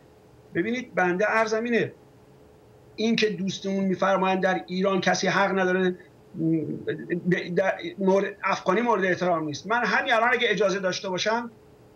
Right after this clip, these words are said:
از فرد محترم افغانستانی که در مشهد هست، اگه اجازه داشته باشم اسمشو بگم، عرض می‌کنم که من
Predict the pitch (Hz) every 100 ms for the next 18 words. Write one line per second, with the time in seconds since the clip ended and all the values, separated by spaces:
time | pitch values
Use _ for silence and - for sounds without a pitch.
0 | - - - - - - 180 170 214 240
1 | 233 214 196 175 190 208 214 180 - 180
2 | 180 175 180 214 190 185 175 175 170 175
3 | 196 202 185 180 196 185 185 254 233 -
4 | 185 165 180 - 180 180 175 196 233 233
5 | - - - - - - - - - -
6 | 240 254 214 190 196 185 233